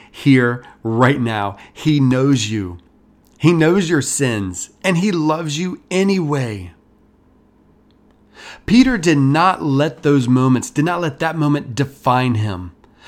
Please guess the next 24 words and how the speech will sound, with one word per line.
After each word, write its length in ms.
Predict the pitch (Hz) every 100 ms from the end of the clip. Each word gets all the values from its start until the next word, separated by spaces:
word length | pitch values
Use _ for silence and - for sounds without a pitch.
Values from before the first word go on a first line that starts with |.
| - 139
"Oh, 220 | 143 139
I'm 140 | 135
just 220 | 131 131
the 80 | 147
guy 440 | 113 - 131 127 120
who 120 | 120
denied 460 | 117 113 117 110
Jesus. 380 | 104 113 107 107 -
I 140 | 170
should 220 | - 170
have 100 | 117
stood 260 | - - 123
up 200 | 110 -
for 120 | 120
him. 100 | 117
I, 260 | 160 160 143
I 120 | 151 147
should 200 | - 123
have 80 | 107
stood 240 | - 123
up 160 | 117 131
and 100 | 127
I 60 |
didn't. 520 | 110 - 131 123 117